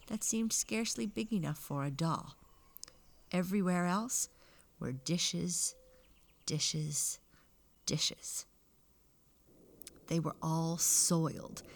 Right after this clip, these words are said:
and were piled upon the floor and in all the corners and upon every shelf.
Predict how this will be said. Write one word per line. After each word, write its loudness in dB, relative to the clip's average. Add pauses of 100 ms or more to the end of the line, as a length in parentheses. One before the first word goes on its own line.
(260)
and 2
were 2
piled -4
upon -2
the 0
floor -4 (340)
and 2
in 0 (120)
all 4
the 2
corners -2 (320)
and 0
upon 0 (400)
every 0
shelf. 0